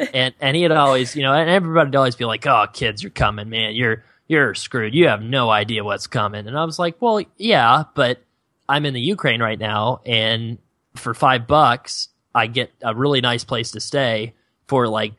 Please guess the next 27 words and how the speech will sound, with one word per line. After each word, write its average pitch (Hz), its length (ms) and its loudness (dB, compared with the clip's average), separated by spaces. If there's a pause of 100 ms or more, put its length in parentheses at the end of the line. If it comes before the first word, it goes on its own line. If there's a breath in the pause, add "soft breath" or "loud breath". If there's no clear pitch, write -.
(120)
another 135 320 2
five 113 260 0
bucks, 110 360 -2
I 117 100 -2
have 113 220 -4
three 135 260 -2
meals 120 420 -2
that 113 120 -4
I 104 100 -4
can 107 160 -10
eat 107 140 -2
out. 110 360 2 (380)
And 107 460 -2 (220)
for, 120 420 0
like, 104 220 -2 (120)
two 156 180 2
bucks, 117 500 2
I 113 140 0
can 123 140 -4
have 113 340 0
an 107 100 -4
all-day 113 420 2
pass 123 440 -2
wherever 117 340 -2
I 110 40 0
wanna 107 200 -2
go. 113 480 0